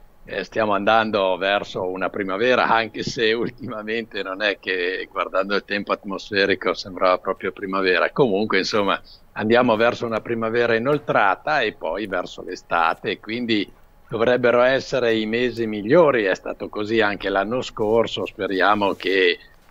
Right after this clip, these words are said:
questa volta sia ancora meglio e che quindi poi dopo questi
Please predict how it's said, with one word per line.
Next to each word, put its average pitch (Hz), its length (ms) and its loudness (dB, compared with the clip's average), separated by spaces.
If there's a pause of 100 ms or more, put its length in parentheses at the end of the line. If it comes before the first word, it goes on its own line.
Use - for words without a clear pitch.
(280)
questa 104 320 -2
volta 120 300 2
sia 98 340 -2
ancora 107 680 2
meglio 113 520 2
e 95 100 -2
che 110 200 -6
quindi 120 420 -2
poi 117 340 4
dopo 120 440 2
questi 110 840 -2